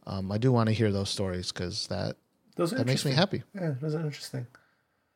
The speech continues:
Speaker 1: On the flip side of, like, 'cause we're obviously biased.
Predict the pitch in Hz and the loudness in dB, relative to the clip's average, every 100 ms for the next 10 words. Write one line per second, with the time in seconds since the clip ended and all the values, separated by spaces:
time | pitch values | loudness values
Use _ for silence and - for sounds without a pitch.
0 | - 151 147 143 139 131 - 214 - 156 | 6 8 10 12 10 8 4 6 8 10
1 | 139 131 120 123 117 117 113 - - _ | 10 8 6 6 8 8 4 -2 -14 _
2 | _ 135 110 117 113 120 - 101 104 101 | _ 4 6 8 8 8 4 2 2 2
3 | 90 95 - - | 2 -2 -4 -8